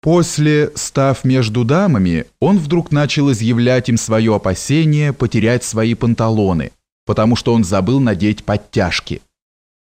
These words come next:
В то же утро он появился и на развод, а перед тем давал прощальный завтрак чинам полиции своей канцелярии, на котором неумолчно говорил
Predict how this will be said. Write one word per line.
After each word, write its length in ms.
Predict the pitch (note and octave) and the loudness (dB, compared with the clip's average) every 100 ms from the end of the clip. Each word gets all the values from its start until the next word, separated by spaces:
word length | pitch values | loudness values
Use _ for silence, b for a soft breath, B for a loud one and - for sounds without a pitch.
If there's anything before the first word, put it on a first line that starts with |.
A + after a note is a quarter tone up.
| _ | _
В 120 | - | -6
то 200 | C#3+ C#3 | 0 2
же 140 | A#2 | 2
утро 580 | C3 F#3+ G#3+ G#3+ F#2+ D#2+ - _ _ - | 2 2 0 0 -2 -2 -8 _ _ 0
он 200 | F#3+ G3 | 2 2
появился 560 | F3 F3 F3 D#3+ - | 0 0 0 -2 0
и 100 | C#3 | 0
на 120 | C#3 | 2
развод, 640 | C#3+ D#3 G2 F2+ F2 - - _ _ _ - | 0 -2 -2 -2 -2 -4 -20 _ _ _ -4
а 120 | G#2+ | -2
перед 300 | B2 B2 A2+ | 0 0 0
тем 260 | B2+ B2 | 0 2
давал 280 | A2+ A2 A#2 | 2 0 0
прощальный 680 | G#2+ A2 - - A#2 G#2+ G#2+ | 0 -2 -2 -2 0 2 0
завтрак 680 | E2 G2 A#2+ - A#2 A2 - | 0 -2 -2 -2 -4 -4 -10
чинам 400 | - A#2 A2+ A2+ | -4 0 2 2
полиции 640 | G2 F#2+ G#2+ A2 - G#2+ F#2+ | 0 0 0 -2 -4 -4 -4
своей 360 | - G2+ G#2 | -2 -2 0
канцелярии, 840 | F#2+ F#2 - F#2+ A2 E3 A#2 D#2 - _ _ _ - | -2 -4 -2 -2 0 0 -2 -4 -8 _ _ _ -2
на 140 | A#2+ | 0
котором 420 | B2+ C3+ G#3 F3+ | 0 0 0 2
неумолчно 680 | D#3 C#3+ C3+ C3 B2+ - A2 | 2 2 2 0 0 0 0
говорил 560 | F#2+ F#2+ F#2+ D3 G3 | 0 0 0 0 -2